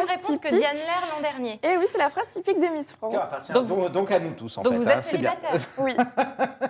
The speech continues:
Speaker 3: C'est important, évidemment. Euh, le concours s'est un peu ouvert, hein, cette année, notamment aux femmes un peu plus âgées, aux femmes mariées, euh, des enfants, notamment avec une ouverture
Speaker 2: Mm.
Speaker 3: sur, sur la vie privée, euh, possible.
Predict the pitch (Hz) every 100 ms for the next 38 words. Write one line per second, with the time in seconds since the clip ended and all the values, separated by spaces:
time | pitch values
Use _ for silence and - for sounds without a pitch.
0 | - - - _ 240 240 214 - 160 165
1 | 160 202 220 180 147 143 139 123 - -
2 | 143 139 135 156 185 208 240 - 147 135
3 | 185 160 202 208 180 - 151 139 202 247
4 | 147 123 127 139 139 - - - - 131
5 | 127 110 104 180 120 240 196 180 175 143
6 | 113 - 98 92 85 120 202 180 160 147
7 | 147 143 123 107 101 101 101 101 101 104
8 | 101 175 180 147 147 117 107 113 - 113
9 | 107 110 - 107 - 113 107 - - -
10 | 123 113 120 120 - 131 151 131 92 104
11 | 107 107 143 - 226